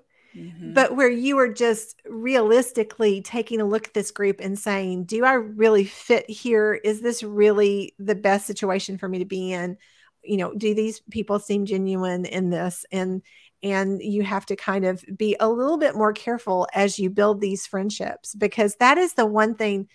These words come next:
Speaker 2: that I, and I saw this in another post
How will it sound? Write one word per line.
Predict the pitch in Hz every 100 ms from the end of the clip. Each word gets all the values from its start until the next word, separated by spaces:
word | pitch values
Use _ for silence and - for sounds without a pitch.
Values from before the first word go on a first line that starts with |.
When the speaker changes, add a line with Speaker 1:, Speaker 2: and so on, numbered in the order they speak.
| _ _ _ -
Speaker 2:
that | 214 - -
I, | 202 208 196 - _ _ - - - 214
and | 208 -
I | 214
saw | 214 240 254
this | 247 233 -
in | 202
another | 196 196 196 196 202 202 202
post | - 214 180 180 - -